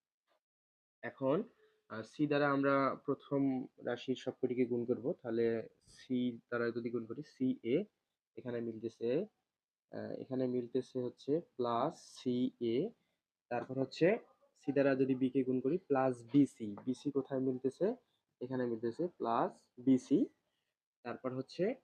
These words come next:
সি দ্বারা সি কে গুণ করলে সি স্কয়ার প্লাস সি স্কয়ার। তো এখন আমরা, আহ, সবকটিকে যোগ করব, ঠিক আছে? এখন দেখো, এখানে লিখব যোগ করে, যোগ করে পাই।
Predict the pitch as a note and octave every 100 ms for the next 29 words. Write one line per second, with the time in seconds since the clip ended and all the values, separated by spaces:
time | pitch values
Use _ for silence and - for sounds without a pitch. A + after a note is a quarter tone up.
0 | _ _ C3 C3+ C3+ C3+ - - C3+ C3+
1 | C3+ C3 E3+ G#3 - D3 C#3+ C3 A#2+ -
2 | A#2 G#2+ G#2+ _ C3 A#2 G3 - - _
3 | _ _ C3+ F3+ A3+ - C3+ - A#2+ G#2+
4 | - _ _ _ _ _ _ - C3+ C3+
5 | D#3+ F3 - B2+ B2+ C3+ - - _ _
6 | A2+ A2 - C3+ C#3+ C#3 D#3+ C#3 C#3+ C#3
7 | A2+ A#2 D#3 D#3 C#3+ A2 - _ _ _
8 | _ B2 A#2 G#2+ C3 G3 - - A#2+ A#2+
9 | A#2+ B2 A#2+ A#2+ A#2+ - - G#2+ A2 C#3
10 | G#3 _ _ _ _ _ _ _ _ _
11 | _ _ _ - A#2 - _ A2 A2 C#3+
12 | G#3 _ A2+